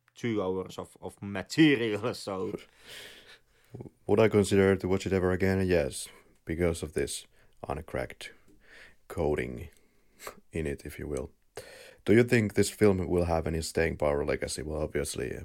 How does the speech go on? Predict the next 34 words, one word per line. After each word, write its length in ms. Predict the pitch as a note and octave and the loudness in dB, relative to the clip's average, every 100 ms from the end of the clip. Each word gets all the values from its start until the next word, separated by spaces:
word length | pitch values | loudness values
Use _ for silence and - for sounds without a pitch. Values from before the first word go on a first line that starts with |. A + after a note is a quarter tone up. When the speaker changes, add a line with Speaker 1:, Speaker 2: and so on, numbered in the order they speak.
| - | -12
Speaker 2:
because 260 | - C2+ | -10 -10
it 80 | - | -10
has 180 | C#2 - | -10 -8
had 220 | B1 A#1+ | -8 -8
that, 220 | A#1+ A#1+ | -10 -10
like, 240 | A1 A1 - | -10 -12 -12
over 260 | A#1 G#1+ | -10 -10
fifty 300 | - A#1 - | -10 -12 -12
years, 260 | G#1 G#1+ - | -12 -12 -12
so. 220 | - - _ - - - _ _ _ _ - | -12 -14 _ -20 -20 -20 _ _ _ _ -12
Speaker 1:
Yeah, 300 | E3+ D3 A2 | 2 4 4
and 100 | A#2 | 0
it 100 | A2+ | -2
hasn't 380 | C3+ C3 B2+ A#2 | 2 2 2 -2
even 280 | A2+ G#2+ G2+ | -4 -4 -4
Speaker 2:
Al-, 60 | |
Speaker 1:
come 200 | A#2 G#2+ | -2 0
Speaker 2:
almost 220 | G2+ G2+ F#2 | 0 -2 -4
Speaker 1:
out 60 | |
Speaker 2:
fifty 160 | - F2+ | -6 -6
Speaker 1:
yet. 240 | D#2+ - | -6 -8
Speaker 2:
years. 340 | - - - - - _ | -12 -12 -16 -18 -20 _
Yeah, 360 | - D3 A#2+ - - _ _ - | 2 6 6 4 -4 _ _ -10
yeah. 220 | F#2+ F2 | -6 -6
Speaker 1:
So, 580 | E2 - A2 G2+ G2 F2 _ - - - - _ - - | -8 -6 -2 0 -2 -6 _ -20 -20 -20 -20 _ -20 -12
Speaker 2:
It's 300 | - - - | -10 -8 -2
the 140 | - | 2
Speaker 1:
it, 120 | A3 - | 2 0
it, 160 | G3 - | -4 -2
o-, 140 | - - _ - | -2 -4 _ 2
o-, 200 | F#3 F#3+ | 4 6
obviously, 640 | G3+ A#3+ A#3 E3+ E3 D#3 | 10 10 10 6 4 0
it, 260 | - D3+ C#3+ _ | 0 -2 -4 _
it 180 | C#3 | -6